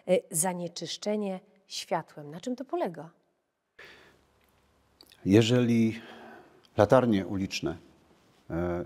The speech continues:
Speaker 2: świecą nocą, e, światłem nadmiarowym, czyli zamiast tylko oświetlać, e, powierzchnię Ziemi,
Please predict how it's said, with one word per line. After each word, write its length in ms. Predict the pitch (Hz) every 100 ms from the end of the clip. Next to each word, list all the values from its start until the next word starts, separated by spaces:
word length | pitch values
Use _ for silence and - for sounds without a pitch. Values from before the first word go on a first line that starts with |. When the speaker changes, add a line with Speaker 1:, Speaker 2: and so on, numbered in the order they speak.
| -
Speaker 2:
świecą 920 | - - - 104 104 - 98 98 92 90 - - - _ _
nocą, 520 | 101 107 104 98 95 90 - - _ _ _ - _ _ -
e, 60 | - -
światłem 440 | - - 107 107 104
nadmiarowym, 640 | 107 113 110 104 87 76 - -
czyli 220 | - 92
zamiast 540 | 95 107 98 - -
tylko 320 | - 110 - 95
oświetlać, 840 | 90 - 113 110 95 87 - - 82
e, 420 | 82 80 78 82 - _ _ _ - _ _ -
powierzchnię 500 | 87 101 - 87 82
Ziemi, 380 | 90 82 90